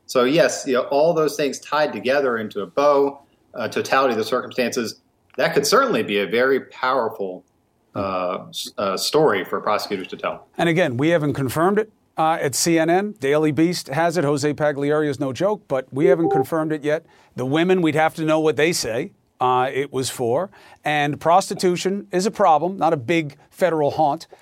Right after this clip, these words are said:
Speaker 2: Um, but if they were underage, and if it was for prostitution and they were traveled for that purpose, this then becomes a feder-, federal matter of concern for Matt Gaetz. A lot of ifs and thens, and we'll see. And thank you very much, David Baer,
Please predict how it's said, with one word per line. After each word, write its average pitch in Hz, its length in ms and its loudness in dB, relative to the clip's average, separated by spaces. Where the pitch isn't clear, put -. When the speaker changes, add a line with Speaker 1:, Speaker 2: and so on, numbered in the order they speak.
Speaker 2:
Um, 147 360 2
but 175 280 4
if 139 120 -6
they 160 120 2
were 156 140 4
underage, 160 720 2
and 180 380 4
if 156 240 -2
it 175 40 -2
was 151 140 0
for 147 120 -6
prostitution 170 640 0
and 151 100 -2
they 156 100 2
were 143 120 0
traveled 180 580 2
for - 80 -8
that 139 180 0
purpose, 139 460 -2
this 170 200 0
then 160 180 0
becomes 143 460 -2
a 127 60 -6
feder-, 143 400 0
federal 143 320 -2
matter 131 260 -2
of 117 80 -4
concern 127 340 -4
for 131 100 -10
Matt 127 200 -2
Gaetz. 110 240 -6
A - 60 -4
lot 175 180 4
of 170 100 2
ifs 190 260 0
and 175 140 0
thens, 156 400 -2
and 135 160 -4
we'll 156 140 0
see. 160 260 0
And 139 160 -4
thank 185 300 0
you 117 220 -8
very 180 280 2
much, 175 320 0
David 156 320 -2
Baer, 147 300 0